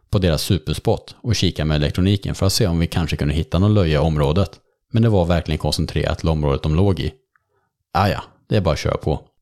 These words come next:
Och här har vi då en stor fördel med att ha reka platser. När vi nu kommer ut till stenstrukturen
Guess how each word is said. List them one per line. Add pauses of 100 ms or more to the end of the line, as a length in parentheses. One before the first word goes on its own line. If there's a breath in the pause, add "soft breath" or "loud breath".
(200)
Och
här
har
vi
då
en
stor
fördel
med
att
ha
reka
platser. (640)
När
vi
nu
kommer
ut
till
stenstrukturen